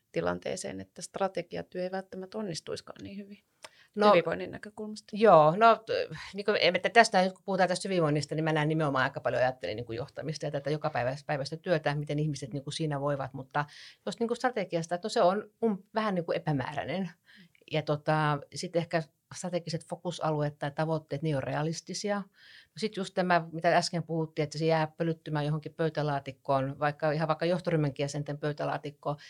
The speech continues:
Speaker 2: ja sitä ei vie-, viestitä tarpeeksi hyvin. Eikä, et, ja silloin, kun sitä ei viestitä tarpeeksi hyvin tai jalkauteta kunnolla, niin silloinhan se tavoitteen asentanta jää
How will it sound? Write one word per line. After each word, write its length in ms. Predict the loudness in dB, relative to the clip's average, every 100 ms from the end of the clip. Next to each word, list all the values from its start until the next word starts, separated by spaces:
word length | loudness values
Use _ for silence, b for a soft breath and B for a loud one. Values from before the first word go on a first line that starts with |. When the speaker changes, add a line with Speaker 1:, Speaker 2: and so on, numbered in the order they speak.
| B -10
Speaker 2:
ja 60 |
sitä 220 | -6 0 2
ei 80 |
vie-, 220 | 4 2 2
viestitä 400 | 0 -2 -6 -8
tarpeeksi 560 | -4 -4 -4 -8 -8 -8
hyvin. 360 | -6 -6 -6 -8 B B B B
Eikä, 320 | -6 0 0 0 -10 -8
et, 160 | -8 -8 -16 -20 _ -20 -18
ja 200 | -4 -2
silloin, 280 | 2 2 2
kun 100 | 0
sitä 120 | -2
ei 100 | -2
viestitä 340 | 0 -2 0 -2
tarpeeksi 500 | 2 0 2 -4 -2
hyvin 140 | -2
tai 160 | 0 2
jalkauteta 520 | 2 4 0 -2 -6 -4
kunnolla, 360 | -2 0 2 0
niin 100 | -2
silloinhan 340 | -2 0 0
se 60 | -2
tavoitteen 540 | 0 0 0 -2 -6
asentanta 460 | -4 -6 -6 -6 -4
jää 340 | 0 0 0